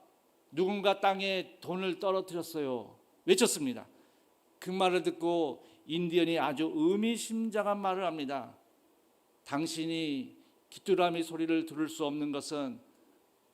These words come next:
당신이 늘 듣던 소리를 듣기 때문입니다." 성도 여러분, 그렇습니다. 왜 우리가 하나님의 음성을 들을 수 없습니까? 하나님의 임재 가운데 하나님의 음성이 내 귀에는 들리지 않습니까?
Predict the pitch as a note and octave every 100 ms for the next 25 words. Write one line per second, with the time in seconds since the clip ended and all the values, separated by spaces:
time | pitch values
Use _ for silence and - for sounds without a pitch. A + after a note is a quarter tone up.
0 | - G#3 G#3+ G#3+ G#3 G3+ F#3+ G3+ G3 -
1 | F#3 - G3 F#3+ F#3 F3+ F3 E3+ - D#3+
2 | E3+ D3 C#3+ B2+ A#2+ A#2 A2 G#2+ G#2+ -
3 | _ _ _ _ _ _ _ - D#3 C#3+
4 | C#3 B2+ C#3 B2 B2 A#2+ A#2+ A#2 A#2 A2+
5 | - _ _ _ _ - D#3 F3 E3 E3+
6 | E3 E3 E3 E3 E3 E3 D#3+ D#3 D#3 B2+
7 | D#3 D3+ D3 B2 C#3+ C3+ C3 C3 D3+ G3
8 | _ _ _ _ _ _ - G3 G3 G3
9 | G3 G3 G3 G3 F#3+ F#3+ F#3+ F#3+ A3 G#3+
10 | G#3+ G3 G3+ G#3 G3+ F3+ F#3 G3 G3 F#3+
11 | G3+ F3 - F3 F#3+ G3 D#3+ - D#3+ C#3
12 | D3+ C3+